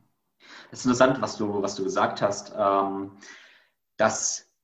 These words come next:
du immer ja dachtest, okay, du schläfst da gut, hast dir keine Gedanken drüber gemacht letztendlich, weil das ist völlig normal. Also es gibt Studien, die letztendlich festgestellt haben, dass wenn man lange Zeit zu wenig schläft, dann merkt man nicht mehr, dass man zu wenig schläft.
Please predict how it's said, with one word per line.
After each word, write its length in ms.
du 140
immer 180
ja 80
dachtest, 360
okay, 180
du 100
schläfst 320
da 80
gut, 240
hast 120
dir 80
keine 160
Gedanken 320
drüber 280
gemacht 320
letztendlich, 500
weil 260
das 360
ist 360
völlig 540
normal. 540
Also 1000
es 60
gibt 220
Studien, 640
die 160
letztendlich 320
festgestellt 580
haben, 260
dass 140
wenn 100
man 200
lange 540
Zeit 400
zu 140
wenig 320
schläft, 580
dann 380
merkt 320
man 140
nicht 260
mehr, 140
dass 120
man 120
zu 80
wenig 260
schläft. 260